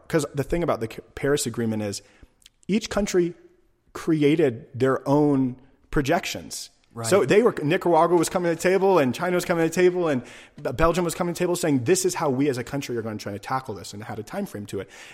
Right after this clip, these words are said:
Speaker 1: The, the Paris Agreement wasn't tell, prescribing countries what to do.
Speaker 2: Yeah.
Speaker 1: Countries were coming to the table and saying, "We're gonna try to do this
Speaker 2: This isn't some
Speaker 1: ourselves."
Speaker 2: shadow government
Speaker 1: Exactly.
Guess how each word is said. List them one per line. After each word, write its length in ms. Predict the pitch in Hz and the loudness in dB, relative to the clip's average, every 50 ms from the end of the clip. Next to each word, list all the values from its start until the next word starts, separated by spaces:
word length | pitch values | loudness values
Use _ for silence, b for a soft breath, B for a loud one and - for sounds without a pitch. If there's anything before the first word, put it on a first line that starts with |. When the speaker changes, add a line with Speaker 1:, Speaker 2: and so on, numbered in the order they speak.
| B | B
Speaker 1:
The, 120 | 131 165 156 | -2 -2 0
the 300 | - 143 127 147 135 131 | 0 -2 -2 -2 -2 -2
Paris 320 | - - 196 214 220 - | -2 -2 0 0 0 0
Agreement 300 | 143 147 185 170 131 117 | -2 -4 -4 -4 -2 -2
wasn't 280 | 143 - - 131 127 - | -2 -2 -2 -4 -10 -10
tell, 220 | - - 165 165 | -10 -8 -8 -10
prescribing 680 | - - - 139 - - - - 143 156 185 175 139 | -8 -6 -6 -6 -6 -6 -4 -2 -2 0 0 -2 -4
countries 360 | 123 - 147 151 - 127 120 113 | -6 -6 -10 -10 -10 -10 -10 -10
what 160 | 110 110 - | -10 -10 -12
to 80 | 120 | -12
do. 320 | 117 120 165 196 127 101 - B B B 120 | -10 -6 -4 -2 -4 -4 -6 B B B -12
Speaker 2:
Yeah. 240 | 110 107 101 95 90 | -10 -10 -8 -6 -4
Speaker 1:
Countries 360 | - 160 180 - 208 190 160 | -4 -4 -2 -2 -4 -4 -4
were 60 | 135 | -4
coming 220 | - 151 139 123 117 | -4 -2 -2 -2 -2
to 40 | 117 | -4
the 40 | - | -4
table 240 | 147 135 - 131 110 | -4 -4 -2 -4 -4
and 100 | 107 - | -6 -4
saying, 300 | - 127 120 117 113 113 | -4 -4 -4 -4 -4 -2
"We're 120 | 131 180 | -4 -2
gonna 160 | 180 139 110 - | -4 -4 -8 -8
try 140 | - 110 | -8 -8
to 100 | 104 98 | -8 -8
do 120 | - 98 92 | -8 -10 -10
this 120 | - - | -10 -8
Speaker 2:
This 120 | - - 180 | -6 -4 -2
isn't 180 | 170 160 175 175 | -2 0 0 0
some 80 | 139 | 0
Speaker 1:
ourselves." 100 | 131 117 | 0 -2
Speaker 2:
shadow 500 | - - - 127 120 120 113 110 104 104 | -4 -4 -4 -4 -2 -2 -2 -2 -4 -4
government 320 | - - 110 107 110 104 101 | -4 -4 -4 -2 -2 -2 0
Speaker 1:
Exactly. 420 | 160 156 160 170 - 143 113 | 2 2 2 2 2 0 0